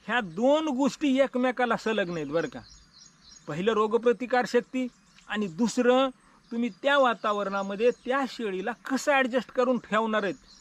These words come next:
हा दुसरा मुद्दा आहे. हा झाला दुसरा मुद्दा. आता दोन मुद्दे झाले. आता तिसरा मुद्दा, हं? आता तिसरा मुद्दा महत्त्वाचा सांगतो बरं का. आता तिसरा मुद्दा कुठला? ह्या दोन मुद्द्यातून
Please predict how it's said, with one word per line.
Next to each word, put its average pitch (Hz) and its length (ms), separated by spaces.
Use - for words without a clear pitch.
हा 208 60
दुसरा 226 400
मुद्दा 131 280
आहे. - 160
हा 214 120
झाला 226 260
दुसरा 196 460
मुद्दा. 202 280
आता 208 160
दोन 220 220
मुद्दे 220 300
झाले. 214 260
आता 226 220
तिसरा 247 320
मुद्दा, 180 320
हं? 294 160
आता 254 200
तिसरा 254 440
मुद्दा 240 260
महत्त्वाचा 214 580
सांगतो 170 380
बरं 175 160
का. 147 140
आता 214 160
तिसरा 269 320
मुद्दा 233 260
कुठला? 208 300
ह्या 220 140
दोन 254 420
मुद्द्यातून 214 680